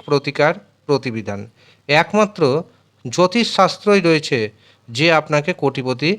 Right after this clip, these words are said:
বানাতে পারবে। অন্য কোনো শাস্ত্র কিন্তু আর পৃথিবীতে নেই। সেই জন্য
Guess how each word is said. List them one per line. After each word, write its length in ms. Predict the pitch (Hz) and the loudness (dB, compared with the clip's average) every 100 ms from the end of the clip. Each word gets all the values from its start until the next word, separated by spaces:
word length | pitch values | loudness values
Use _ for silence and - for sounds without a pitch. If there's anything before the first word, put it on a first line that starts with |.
| - _ _ | -6 _ _
বানাতে 400 | 120 123 123 117 110 | -2 0 0 -2 -4
পারবে। 340 | 110 101 104 110 _ _ _ - | -4 -6 -12 -16 _ _ _ 2
অন্য 240 | 165 196 214 | 4 4 2
কোনো 220 | 208 202 202 | 4 2 2
শাস্ত্র 400 | - 143 - 165 | 0 -2 0 -2
কিন্তু 340 | 151 151 147 175 214 _ _ - 131 | 0 0 0 0 -2 _ _ 2 4
আর 80 | 147 202 _ _ | 4 0 _ _
পৃথিবীতে 460 | - 131 123 127 156 | -8 -6 -6 -2 0
নেই। 220 | 113 101 104 _ - _ - | 0 -4 -10 _ -20 _ -2
সেই 220 | 151 151 | 2 2
জন্য 200 | 165 | 2